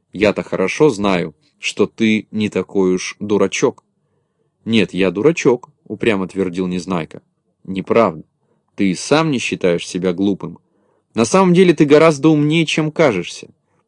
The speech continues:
Я тебя давно раскусила, поэтому и не старайся меня обмануть. Всё равно не поверю". "Ну ладно", нетерпеливо ответил Незнайка, "дай мне поспать. Завтра я всё исправлю".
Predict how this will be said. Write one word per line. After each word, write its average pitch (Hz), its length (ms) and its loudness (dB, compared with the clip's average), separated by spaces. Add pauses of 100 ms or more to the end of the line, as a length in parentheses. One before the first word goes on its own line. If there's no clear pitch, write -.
Я 95 120 0
тебя 110 240 4
давно 110 600 2
раскусила, 95 760 -4 (520)
поэтому 104 400 4
и 104 60 2
не 101 80 0
старайся 117 500 2
меня 90 240 -2
обмануть. 92 560 -4 (240)
Всё - 220 -2
равно 95 480 0 (240)
не 92 200 -4
поверю". 92 440 0 (640)
"Ну 180 180 2
ладно", 156 380 4 (360)
нетерпеливо 104 640 2
ответил 101 400 0
Незнайка, 98 600 -2 (360)
"дай 180 300 4
мне 101 180 0
поспать. - 640 -6 (300)
Завтра 123 480 2
я 90 140 2
всё 113 400 0 (240)
исправлю". 92 560 -2